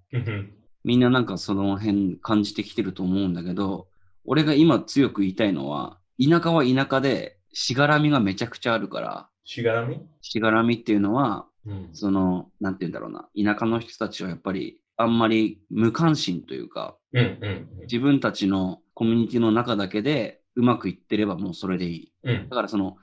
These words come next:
Speaker 2: 他から入ってきた人たちに対してすごい冷たかったりとか、
Speaker 1: うん。
Speaker 2: あとは、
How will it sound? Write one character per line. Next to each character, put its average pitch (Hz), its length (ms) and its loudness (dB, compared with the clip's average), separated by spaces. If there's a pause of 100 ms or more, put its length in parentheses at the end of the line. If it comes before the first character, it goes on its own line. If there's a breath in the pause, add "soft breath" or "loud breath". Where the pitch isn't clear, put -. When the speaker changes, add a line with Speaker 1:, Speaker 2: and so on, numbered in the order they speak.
(140)
Speaker 2:
他 131 320 0
か 135 100 -2
ら 131 100 2
入 135 160 -2
っ - 60 -20
て 95 100 -6
き - 100 -18
た 98 80 -4
人 90 220 -6
た 85 120 -10
ち 90 140 -6
に 85 80 -6
対 95 200 -10
し - 40 -16
て 87 100 -14
す - 140 -12
ご 107 120 -2
い 90 120 -10
冷 98 160 0
た 95 120 -6
か 92 100 -12
っ - 120 -20
た - 80 -16
り - 100 -16
と - 100 -20
か、 - 340 -8 (140)
Speaker 1:
う 117 80 -2
ん。 - 280 -10 (460)
Speaker 2:
あ - 100 -10
と 101 160 -4
は、 90 260 -6